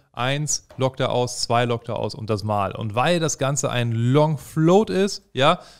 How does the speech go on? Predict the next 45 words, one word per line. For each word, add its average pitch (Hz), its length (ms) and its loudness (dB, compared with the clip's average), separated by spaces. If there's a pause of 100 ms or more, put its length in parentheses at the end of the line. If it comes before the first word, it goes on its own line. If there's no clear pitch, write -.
packt 151 220 0
er 139 80 2
hier 123 180 0
auch 117 120 -4
gleich 123 240 0
die 117 100 -6
Nullen 127 340 2
hinten 117 260 -4
dran, 98 200 -6
weil 113 80 0
er 107 80 -2
schon 104 160 -8
weiß, 95 240 -4
dass 107 140 -6
es 104 120 -8
auch 107 160 -4
eine 110 120 -4
Kommazahl 104 560 -2
sein 95 280 -6
kann. - 280 -12 (440)
Und 131 340 4
wenn 131 120 2
ich 135 100 -2
das 127 100 -4
Ganze 135 280 2
jetzt 123 180 0
als, 113 400 -2
ähm, 117 440 -4
Dezimalzahl 139 760 -2
haben 120 640 -2
wollen 120 480 0
würde, 170 260 2
könnte 139 300 -4
ich - 60 -10
hier 127 180 -2
wahrscheinlich 110 360 -6
auch 101 80 -8
einfach 98 240 -10
Prozent 131 380 -8
D 113 160 -2
eingeben. 98 500 -8 (400)
Testen - 300 -4
wir 113 80 -2
mal - 60 -4
aus. 175 420 -2